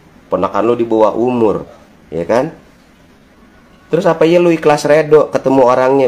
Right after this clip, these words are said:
"Bang, lain kali, nih, saya kasih nih, Bang, tempat yang dokter yang bagus." Ye, emang begitu.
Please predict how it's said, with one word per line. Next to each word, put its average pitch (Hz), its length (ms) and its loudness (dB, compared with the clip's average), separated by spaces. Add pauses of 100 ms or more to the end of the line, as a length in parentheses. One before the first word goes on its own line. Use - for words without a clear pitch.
"Bang, 123 320 0
lain 104 240 -2
kali, 87 640 -4 (320)
nih, 117 480 0 (800)
saya 80 240 -10
kasih 98 320 -2
nih, 107 80 2
Bang, 113 400 0
tempat 90 400 -6
yang 87 240 -2
dokter 92 240 -4
yang 87 160 -2
bagus." 90 560 -4 (160)
Ye, 226 400 2
emang 202 240 2
begitu. 202 720 0